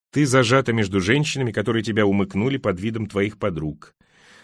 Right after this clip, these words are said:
Потом возникла третья, уже не ставшая притворяться другом. Ни одна из них не представилась, ни одна при ней не обратилась к другой по имени. Никто, даже из са, не сумел бы описать, что это значит —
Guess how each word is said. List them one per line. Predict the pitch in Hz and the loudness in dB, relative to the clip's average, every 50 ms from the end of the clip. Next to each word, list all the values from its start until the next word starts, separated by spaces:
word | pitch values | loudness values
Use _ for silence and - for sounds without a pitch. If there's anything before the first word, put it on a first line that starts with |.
| _ - | _ -2
Потом | - 120 127 196 202 | 0 2 4 6 6
возникла | 196 170 165 185 180 175 175 165 | 6 6 6 4 4 4 2 2
третья, | - 123 131 143 151 156 151 139 | 2 2 2 2 0 0 -2 -2
уже | 123 107 110 107 | 0 0 0 0
не | 101 95 | 0 -2
ставшая | - - 98 104 107 - - 135 127 123 | -2 -2 -2 -2 -2 -2 -2 -2 -2 -2
притворяться | - 95 - 90 85 82 85 92 92 - - 107 | -4 -6 -4 -2 -2 0 0 -2 -4 -6 -8 -8
другом. | 98 90 82 73 71 69 67 67 65 71 69 69 67 67 65 - _ _ _ _ _ _ _ _ _ _ | -6 -4 -4 -4 -4 -6 -8 -10 -10 -8 -8 -8 -10 -12 -16 -18 _ _ _ _ _ _ _ _ _ _
Ни | - 90 | -2 0
одна | 95 98 123 160 170 | 0 2 2 2 2
из | 156 151 | 2 0
них | 165 165 - | -2 -2 -2
не | 156 160 | -2 -2
представилась, | 156 160 160 - - - - 98 90 85 82 85 85 85 85 80 82 - - - _ _ _ - - - - - | 0 -2 -2 -4 -6 -4 0 0 0 0 0 -2 -2 -2 -4 -4 -6 -10 -14 -14 _ _ _ -20 -20 -20 -12 -4
ни | - 104 | 0 4
одна | 120 123 107 104 113 131 151 | 4 4 4 4 4 4 4
при | 151 156 156 | 4 4 4
ней | 160 156 156 147 | 4 6 6 6
не | 120 113 | 4 4
обратилась | 98 95 92 90 - 131 139 143 123 107 | 4 4 2 2 0 0 0 0 -2 -2
к | 95 95 | -4 -4
другой | 92 92 90 85 95 110 120 | -2 -2 0 0 0 0 0
по | 113 - 120 | 0 0 0
имени. | 107 90 80 78 78 80 80 80 80 - - _ _ _ _ _ _ _ _ _ _ _ _ _ - | 0 0 0 -2 -2 -2 -2 -4 -6 -10 -16 _ _ _ _ _ _ _ _ _ _ _ _ _ -4
Никто, | - 98 117 120 - - - 175 147 | 0 0 0 0 0 2 2 2 4
даже | 107 120 117 98 107 113 104 | 4 4 2 4 2 2 2
из | 95 92 - | 0 -2 -4
са, | - - - - 170 165 127 87 76 - _ _ _ _ _ _ _ _ - | -8 -8 -4 -2 0 0 0 -2 -4 -6 _ _ _ _ _ _ _ _ -4
не | 85 98 113 117 | -2 0 0 0
сумел | 107 - 117 117 117 120 117 110 | 2 0 2 2 4 4 4 4
бы | 101 107 101 | 4 2 2
описать, | - 104 - - 143 131 | 0 0 0 0 0 0
что | - - - 127 127 | 0 -2 0 0 0
это | 117 - 131 | 0 0 -2
значит — | 120 127 147 120 95 - - - - | -2 0 0 0 0 -2 -4 -10 -12